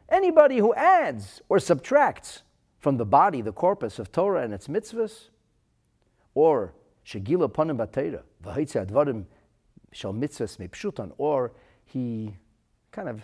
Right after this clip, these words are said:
uses his own creativity in Torah to take the mitzvahs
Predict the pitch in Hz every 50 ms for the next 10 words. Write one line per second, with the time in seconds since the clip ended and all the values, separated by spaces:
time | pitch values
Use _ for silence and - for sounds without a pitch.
0 | - - 147 147 135 135 127 110 143 135 117 - - - 165 151 160 165 170 151
1 | 113 98 92 82 - _ _ _ _ - - 139 120 107 - - 143 120 107 104
2 | 98 92 101 95 - 104 92 82 - - - - _ _ _ _ _ _ _ _
3 | _ _ _ _ _ _ _ _ - 151 - - - 202 247 262 - - - -
4 | - 156 147 143 160 190 - - - 180 156 -